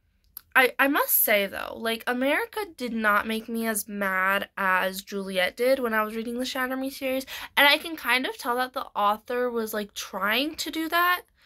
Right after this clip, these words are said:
and it wasn't the author writing, it was, like, the author's writing that made us mad, it was, like,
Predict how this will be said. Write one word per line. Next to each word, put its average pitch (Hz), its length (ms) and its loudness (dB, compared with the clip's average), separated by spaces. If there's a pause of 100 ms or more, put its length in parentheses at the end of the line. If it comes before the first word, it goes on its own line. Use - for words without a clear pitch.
(840)
and 247 140 8
it 233 80 6
wasn't 240 280 4
the - 160 0
author 220 320 2
writing, 220 580 2
it 226 120 0
was, 214 220 -4
like, 202 340 -4 (300)
the 233 120 2
author's 220 560 4
writing 202 300 4
that 277 180 2
made 285 200 0
us 302 240 0
mad, 302 280 2
it 226 140 -2
was, 220 180 -2
like, 202 280 0